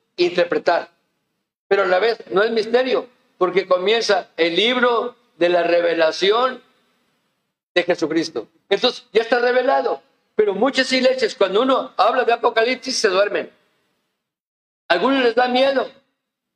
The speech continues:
Dicen, "No, ya no nos hable de esto, no me gusta". Porque están pensando que son las bestias, eh, normales, así no.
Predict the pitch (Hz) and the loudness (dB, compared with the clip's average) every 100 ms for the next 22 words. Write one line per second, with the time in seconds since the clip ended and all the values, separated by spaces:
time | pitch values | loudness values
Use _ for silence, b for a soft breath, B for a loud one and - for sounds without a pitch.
0 | _ _ _ 214 202 226 269 269 285 285 | _ _ _ -2 0 2 2 2 0 0
1 | 269 269 262 254 269 262 269 277 269 285 | 2 2 2 2 0 0 0 0 0 0
2 | 294 - 214 - _ _ _ _ _ _ | 0 0 -2 -4 _ _ _ _ _ _
3 | _ - 233 220 226 262 262 269 262 247 | _ -2 0 0 0 -2 0 -2 0 -2
4 | 240 240 240 233 240 196 220 226 214 196 | 0 -2 -2 0 -2 0 0 0 -2 -2
5 | 226 226 214 196 175 175 - 165 165 202 | -2 -4 -4 -2 0 -2 -2 -2 0 0
6 | 214 180 185 202 202 208 - | 0 -2 -2 -2 -2 -2 -6